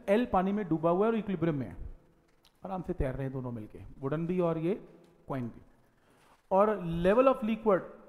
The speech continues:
इस container में कितना है? एच है। Level of liquid H है।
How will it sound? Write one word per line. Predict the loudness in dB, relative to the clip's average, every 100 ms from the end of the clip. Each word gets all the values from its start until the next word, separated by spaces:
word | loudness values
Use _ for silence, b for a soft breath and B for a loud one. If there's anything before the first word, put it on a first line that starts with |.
| -10
इस | -8
container | 0 0 2 2 2 2
में | -2
कितना | -4 -4 0
है? | 0 -2 -12 -20 -10
एच | -6 -4 -6
है। | -10 -14 -20 _ _ _ _ _ _ _ _ -20 -20 -6 0
Level | 2 4
of | 4 2
liquid | -4 -2 -2 -4 -8
H | -8
है। | -8